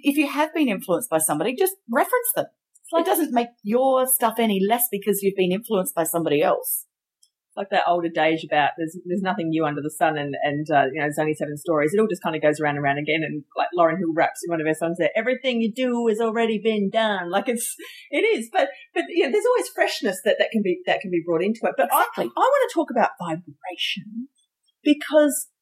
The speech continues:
Speaker 2: that's actually what I think both Jane and I are really talking about here when we talk about the fact that you and nothing you ever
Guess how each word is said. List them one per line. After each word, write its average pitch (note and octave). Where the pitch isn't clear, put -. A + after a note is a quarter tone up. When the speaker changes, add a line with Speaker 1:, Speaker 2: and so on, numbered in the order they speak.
Speaker 2:
that's F4
actually C#4
what G3+
I G3+
think G#3+
both A3+
Jane G#3+
and F#3
I E3+
are E3
really A3+
talking G3
about E3+
here E3+
when E3+
we F3+
talk G3
about F3+
the -
fact -
that E3+
you G3
and F#3
nothing C4
you G#3+
ever G3+